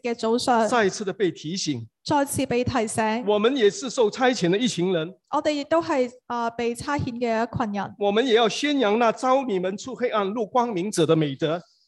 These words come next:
Speaker 1: 我哋亦都要去宣揚呢個召我哋出黑暗入光明，
Speaker 2: 說了這一句話。
Speaker 1: 光明者嘅美德。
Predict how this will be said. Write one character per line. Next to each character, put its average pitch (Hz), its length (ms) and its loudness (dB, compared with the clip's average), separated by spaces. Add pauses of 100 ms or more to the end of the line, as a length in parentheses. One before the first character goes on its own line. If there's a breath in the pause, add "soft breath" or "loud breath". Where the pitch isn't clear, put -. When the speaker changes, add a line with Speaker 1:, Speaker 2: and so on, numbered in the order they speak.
(200)
Speaker 1:
我 302 100 -4
哋 320 140 -4
亦 302 100 -2
都 349 160 -2
要 330 160 4
去 285 140 4
宣 311 240 -4
揚 262 180 4
呢 233 100 -6
個 247 160 2
召 240 280 -2
我 220 60 0
哋 226 140 -2
出 285 180 -4
黑 269 200 -6
暗 262 280 -2
入 226 100 -4 (120)
光 269 220 4
明， 226 320 -4
Speaker 2:
說 285 220 -2
了 180 120 4
這 240 160 -2
一 208 60 0
句 208 180 -2
話。 185 120 0
Speaker 1:
光 285 120 4
明 220 160 -2
者 202 100 -4
嘅 214 180 -4
美 214 140 -6
德。 214 200 -4